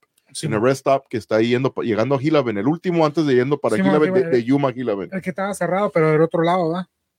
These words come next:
Speaker 2: Es el de este lado, del lado sur
Speaker 1: Sí, que
Speaker 2: del,
Speaker 1: está
Speaker 2: del,
Speaker 1: abierto,
Speaker 2: del
Speaker 1: y, pero
Speaker 2: ajá.
Speaker 1: está cerrado.
Speaker 2: Y, pues, según que en ese, en esa área de descanso, güey, donde llegas a usar el baño y toda la gente que va viajando, güey, paran ahí. Dicen que a cierta hora de la noche, güey, las dos, las dos historias que me platicó,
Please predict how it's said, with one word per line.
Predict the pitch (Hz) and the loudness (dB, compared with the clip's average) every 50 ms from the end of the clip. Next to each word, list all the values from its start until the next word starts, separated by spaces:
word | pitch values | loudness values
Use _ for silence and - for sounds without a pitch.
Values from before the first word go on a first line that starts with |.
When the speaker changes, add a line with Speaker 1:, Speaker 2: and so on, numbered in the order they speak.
| _ _ _ | _ _ _
Speaker 2:
Es | - 143 135 131 135 | 0 0 2 2 2
el | 170 170 156 | 2 2 2
de | 139 117 | 2 2
este | 120 127 - 143 | 0 0 0 0
lado, | 131 131 139 143 131 120 | 2 2 4 4 4 4
del | 113 113 | 2 2
lado | 117 127 139 131 | 2 2 2 0
sur | - - 135 | -2 -4 -2
Speaker 1:
Sí, | 220 | -2
que | 214 - | 0 0
Speaker 2:
del, | 127 | 0
Speaker 1:
está | 120 120 185 | -2 0 0
Speaker 2:
del, | 190 | 0
Speaker 1:
abierto, | 190 202 220 202 160 113 - | 0 0 -2 -4 -4 -6 -6
Speaker 2:
del | 190 180 | -6 -8
Speaker 1:
y, | 175 | -8
pero | 156 180 170 165 160 135 | -8 -8 -8 -4 -2 -2
Speaker 2:
ajá. | 120 123 131 123 | 0 0 0 0
Speaker 1:
está | - 110 156 | -2 -4 -8
cerrado. | - 156 139 135 143 143 _ _ _ _ _ _ _ _ - | -16 -16 -18 -20 -20 -20 _ _ _ _ _ _ _ _ -8
Speaker 2:
Y, | - 135 123 120 120 113 | -2 0 0 2 0 0
pues, | - - 120 117 117 113 110 107 | 2 4 6 6 8 6 6 4
según | - 113 107 101 113 139 151 151 | 2 0 0 0 0 0 0 0
que | - 147 | 0 2
en | 139 | 2
ese, | 143 143 139 - 151 147 147 139 120 | 2 2 0 0 -2 -2 0 0 0
en | 110 110 | -2 -2
esa | 120 123 - 139 135 | -2 -4 -2 0 2
área | 139 143 151 147 151 | 2 2 2 0 0
de | 156 151 147 | 2 2 2
descanso, | 135 123 - - 139 135 135 127 - 127 | 0 0 -2 -2 -2 -2 -2 -2 -4 -4
güey, | 117 113 107 104 | -2 -2 -2 -2
donde | 104 98 95 | -2 -4 -6
llegas | 95 101 110 123 123 - | -6 -6 -6 -6 -6 -8
a | |
usar | 107 - - 101 107 | -8 -4 -2 0 0
el | 110 104 | 0 0
baño | 95 87 101 101 101 101 | 0 -2 -2 -2 -2 -4
y | |
toda | - - 95 101 | 0 2 4 4
la | 98 92 | 4 2
gente | - 98 95 - - | 0 -2 -4 -4 -2
que | - 92 | 2 4
va | 87 90 | 4 4
viajando, | 92 104 101 92 98 98 101 95 92 | 4 4 4 4 4 2 4 2 2
güey, | 92 90 85 _ | 2 0 0 _
paran | - 92 98 104 101 98 | -2 -2 -2 -2 -2 -2
ahí. | 90 95 113 131 143 139 _ _ _ _ _ _ _ _ _ | 0 0 0 0 -2 -4 _ _ _ _ _ _ _ _ _
Dicen | - 107 - - 131 127 | -4 0 2 2 2 2
que | - 127 117 113 110 | 0 -2 0 2 2
a | 104 85 107 101 98 | 2 2 2 0 -2
cierta | - - 113 117 - - 143 | -2 -4 -4 -4 -2 -2 0
hora | 131 127 135 143 147 147 | 0 2 2 2 0 0
de | 143 | 0
la | 135 117 98 | 0 0 -2
noche, | 92 104 123 165 - - 160 | -2 -2 -4 -4 -4 -4 -4
güey, | 143 131 117 | -2 -2 -2
las | 104 98 92 | -2 -2 -4
dos, | 95 117 123 - - _ _ - | -4 -6 -8 -8 -12 _ _ -8
las | 110 101 | -6 -6
dos | 98 113 120 | -6 -8 -10
historias | 160 151 - 151 151 165 151 | -8 -6 -2 0 0 0 0
que | - | -2
me | 147 131 | -4 -4
platicó, | 113 110 104 - 101 - - 120 120 - | -2 -4 -6 -6 -6 -6 -4 -4 -4 -4